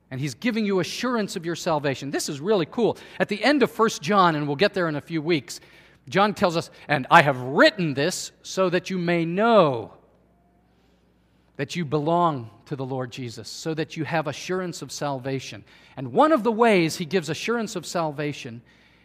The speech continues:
is that He is actually conforming you,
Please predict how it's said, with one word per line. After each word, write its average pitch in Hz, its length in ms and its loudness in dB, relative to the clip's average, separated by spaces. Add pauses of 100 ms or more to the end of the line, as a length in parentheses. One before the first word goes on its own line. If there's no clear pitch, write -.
(140)
is 143 100 -8
that 143 160 -2
He 226 160 -4
is 185 260 -2
actually 117 720 -10 (240)
conforming 247 880 -2
you, 185 360 -2